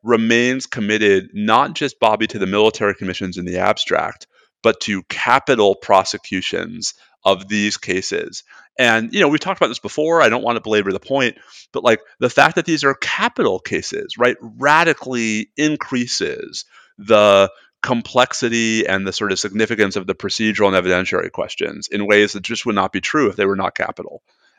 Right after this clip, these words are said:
And so, you know, it seems to me that, like, part of the issue here is that the government has, for literally decades at this point, been trying to have its cake and eat it too, which is to sort of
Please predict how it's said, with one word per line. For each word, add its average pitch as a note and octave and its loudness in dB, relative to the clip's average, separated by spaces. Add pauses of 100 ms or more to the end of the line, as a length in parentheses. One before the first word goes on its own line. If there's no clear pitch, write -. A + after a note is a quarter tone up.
(120)
And A2 2
so, G#2+ 6 (360)
you A#2+ 0
know, A2 2
it G#2+ 0
seems E3+ 0
to E3 -6
me C#3+ 4
that, A#2 2
like, G2 2 (480)
part D3 4
of C#3+ 2
the B2 4
issue A2+ -2
here D3 0
is G#2+ 2
that - -6
the G#2 -2
government A#2 2
has, F#2+ 0 (600)
for G2 -2 (120)
literally C3+ 0
decades D#3 -4
at - -12
this - -10
point, F#2+ -8 (340)
been A#2 -2
trying B2+ 2
to A2+ -2
have A2 0
its A#2+ -4
cake - -6
and G#2 -4
eat F#2+ -4
it F2+ -8
too, - -6
which G2+ -4
is G#2 -2
to G#2+ -12
sort G#2 2
of G2 0